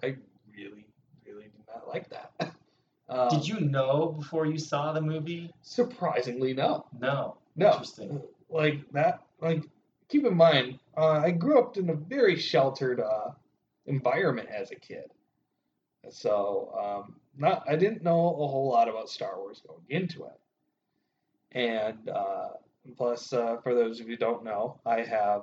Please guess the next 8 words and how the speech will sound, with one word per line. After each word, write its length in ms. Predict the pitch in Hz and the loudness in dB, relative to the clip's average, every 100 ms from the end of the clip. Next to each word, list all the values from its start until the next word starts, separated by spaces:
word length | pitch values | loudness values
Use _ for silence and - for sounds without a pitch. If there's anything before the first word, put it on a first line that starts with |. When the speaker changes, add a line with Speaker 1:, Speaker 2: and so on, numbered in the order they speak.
| - | -6
Speaker 1:
uh, 280 | 107 107 104 110 | -6 -2 -2 -2
Asperger's, 760 | 110 110 - 104 98 117 139 139 | -4 -4 -8 -12 -8 -8 -8 -12
which 160 | 120 | -14
is 120 | 113 110 | -12 -12
a 60 | |
form 260 | - 104 104 | -10 -12 -12
of 80 | - | -10
autism. 640 | 92 95 98 98 113 | -8 -8 -12 -12 -12